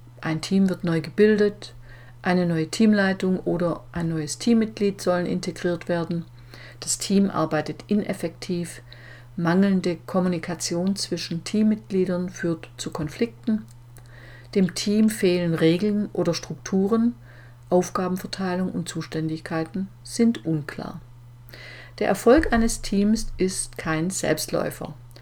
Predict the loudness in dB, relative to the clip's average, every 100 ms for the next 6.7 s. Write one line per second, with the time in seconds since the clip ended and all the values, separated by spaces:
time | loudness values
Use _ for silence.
0 | -20 -20 -10 -2 0 0 0 2 4 4
1 | 4 2 2 2 2 0 0 -2 0 0
2 | 0 0 0 -4 -8 -10 -14 -18 -10 0
3 | 2 2 -4 4 6 6 4 2 2 2
4 | 2 0 0 0 0 -2 -4 -4 -6 -4
5 | -4 -6 -8 -12 -20 -20 -18 -18 -20 -2
6 | 0 2 4 2 2 -6 -6